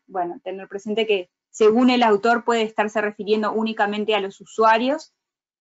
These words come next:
y no necesariamente incluyendo ahí también actores, eh, del ámbito gubernamental o ámbito académico. Y,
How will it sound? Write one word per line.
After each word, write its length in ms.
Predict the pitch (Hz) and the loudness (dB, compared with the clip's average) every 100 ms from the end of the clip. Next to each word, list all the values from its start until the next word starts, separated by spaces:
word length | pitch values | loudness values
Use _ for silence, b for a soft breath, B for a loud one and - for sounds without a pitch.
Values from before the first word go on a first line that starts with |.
| _ _ - | _ _ -4
y 120 | 214 | 0
no 360 | 208 214 226 - | 2 4 4 2
necesariamente 760 | 226 208 208 208 202 202 202 214 | 0 -2 -4 0 0 0 -2 -2
incluyendo 480 | 208 202 208 208 | 0 -2 -2 0
ahí 160 | 202 196 | 2 2
también 460 | 208 202 208 247 269 | 2 2 2 2 2
actores, 600 | 208 202 196 185 - - | 0 -2 -2 -4 -10 -10
eh, 200 | 175 175 | -10 -6
del 100 | 180 | -2
ámbito 240 | 202 190 180 | -2 -2 -4
gubernamental 840 | 175 180 185 185 185 214 254 262 | -4 -4 -6 -8 -2 2 4 4
o 160 | 196 180 | 2 0
ámbito 480 | 180 175 175 170 _ - | -4 -10 -16 -20 _ -10
académico. 640 | 170 170 175 175 170 156 _ _ _ _ _ _ _ _ _ _ _ - | -8 -2 -2 -2 -8 -12 _ _ _ _ _ _ _ _ _ _ _ -2
Y, 200 | 240 | -2